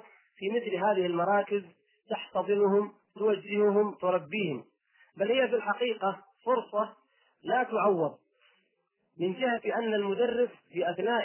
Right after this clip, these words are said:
الدراسة المنهجية لا يستطيع أن يعطي الطلاب مثل ما يعطيهم في مثل هذا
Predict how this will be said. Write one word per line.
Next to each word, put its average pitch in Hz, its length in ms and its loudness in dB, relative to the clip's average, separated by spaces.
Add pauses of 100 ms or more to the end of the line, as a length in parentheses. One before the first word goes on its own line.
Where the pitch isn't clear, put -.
(360)
الدراسة 202 540 -2
المنهجية 185 680 -2 (220)
لا 247 260 0
يستطيع 214 480 -4
أن 180 80 0
يعطي 214 280 0
الطلاب 202 600 -4
مثل 208 240 -4
ما 190 80 0
يعطيهم 190 440 -2
في 175 100 -4
مثل 185 240 -6
هذا 165 440 -2